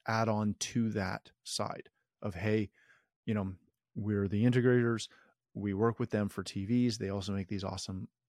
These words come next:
lit mirrors. You're looking at lighted mirrors already. Why don't you use these?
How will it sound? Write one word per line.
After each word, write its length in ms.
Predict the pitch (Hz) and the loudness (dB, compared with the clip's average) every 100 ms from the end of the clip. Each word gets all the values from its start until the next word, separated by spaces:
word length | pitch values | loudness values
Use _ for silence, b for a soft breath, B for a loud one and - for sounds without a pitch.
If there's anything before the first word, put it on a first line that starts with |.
| - | -10
lit 300 | 107 107 - | -6 -6 -2
mirrors. 400 | 131 139 131 104 | 2 4 2 0
You're 160 | 104 104 | -2 2
looking 440 | 123 123 135 135 | 2 2 0 0
at 280 | - 110 - | 0 -4 -4
lighted 360 | 104 98 95 101 | -6 -6 -4 -4
mirrors 220 | 98 92 | -4 -4
already. 560 | 95 107 135 139 135 - b b b | -6 2 4 6 4 0 b b b
Why 360 | 113 101 101 101 | -10 -6 -4 0
don't 280 | 104 98 - | -2 -2 -2
you 140 | 101 | -2
use 320 | 92 92 87 | -2 -6 2
these? 340 | 139 139 123 | 8 8 6